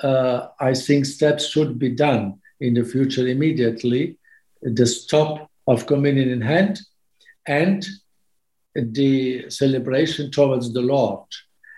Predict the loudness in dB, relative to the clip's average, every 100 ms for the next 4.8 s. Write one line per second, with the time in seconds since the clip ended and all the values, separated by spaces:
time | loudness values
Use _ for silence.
0 | _ -4 -2 2 2 2 0 0 0 2
1 | 2 2 0 0 -4 -4 -2 -4 0 -2
2 | -2 0 -2 0 -2 0 0 2 2 2
3 | 0 0 -4 -2 -2 0 2 2 2 0
4 | -4 -6 0 2 2 -2 -4 -6